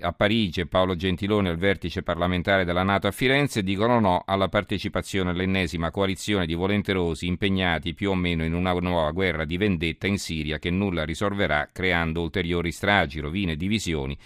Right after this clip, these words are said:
producendo alla fine nuova guerra. Qualcuno rimarrà stupito da questo nostro riconoscimento al governo italiano, ma diversamente non diremmo la verità, soprattutto noi che siamo strenuamente e senza ritegno contro ogni guerra impegnati nella difesa della Costituzione,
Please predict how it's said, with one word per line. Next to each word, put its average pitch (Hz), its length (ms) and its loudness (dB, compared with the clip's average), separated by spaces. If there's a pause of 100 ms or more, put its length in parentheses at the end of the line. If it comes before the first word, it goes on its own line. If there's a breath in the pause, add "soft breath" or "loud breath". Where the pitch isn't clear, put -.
(400 loud breath)
producendo 98 580 0
alla 95 140 0
fine 82 260 -4
nuova 82 360 0
guerra. 78 460 -2 (440 loud breath)
Qualcuno 98 380 0
rimarrà 95 340 2
stupito 101 420 -2
da 87 120 -2
questo 95 260 -2
nostro 98 340 2
riconoscimento 95 720 -2
al 92 80 -2
governo 104 320 2
italiano, 113 480 2
ma 92 100 0
diversamente 90 800 0
non 92 220 0
diremmo 85 380 0
la 82 100 0
verità, 82 480 0
soprattutto 82 640 -6
noi 98 240 2
che 78 120 -6
siamo 87 340 0
strenuamente 87 680 -2
e 80 60 -4
senza 92 360 -2
ritegno 82 480 -2
contro 90 300 -2
ogni 101 200 0
guerra 110 340 2
impegnati 90 580 -2
nella 82 180 -2
difesa 85 460 -4
della 80 240 -4
Costituzione, 87 760 -4